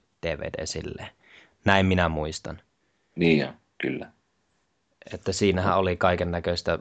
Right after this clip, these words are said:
Speaker 1: Warrior ei, niinku, <laughs> no luonnollisestikaan ei tykännyt siitä, että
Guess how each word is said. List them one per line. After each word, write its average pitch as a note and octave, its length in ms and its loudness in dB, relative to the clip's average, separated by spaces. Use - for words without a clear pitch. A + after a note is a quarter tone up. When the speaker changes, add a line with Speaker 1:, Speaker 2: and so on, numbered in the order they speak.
Speaker 1:
Warrior F#2 460 4
ei, F2 240 2
niinku, F#2 220 -4
<laughs> C3 60 6
no G#2 160 6
luonnollisestikaan F#2 1000 0
ei F2 80 0
tykännyt F2 420 0
siitä, - 400 -6
että - 240 -12